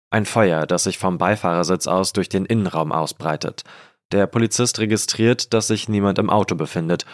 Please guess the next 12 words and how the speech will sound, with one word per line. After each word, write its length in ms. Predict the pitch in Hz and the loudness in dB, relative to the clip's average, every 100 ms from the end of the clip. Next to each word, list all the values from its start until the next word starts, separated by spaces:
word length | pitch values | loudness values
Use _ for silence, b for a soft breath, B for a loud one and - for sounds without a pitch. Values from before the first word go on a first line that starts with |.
| B B B | B B B
und 200 | - 95 | -6 -6
fährt 280 | 90 95 87 | -2 -2 2
weiter, 560 | 98 87 85 87 98 104 | 2 2 0 -2 -2 -4
bis 220 | 92 90 | -4 -4
er 220 | - 95 95 | -2 -2 -2
ein 140 | 98 | -2
Telefon 420 | - 101 - 92 | 0 0 2 0
erreicht 460 | 87 82 87 85 - | 0 2 0 0 -4
und 160 | 98 | -4
Hilfe 260 | 110 107 87 | 0 0 0
holen 240 | 78 80 | -2 -2
kann. 380 | 76 85 78 - | -4 -4 -6 -10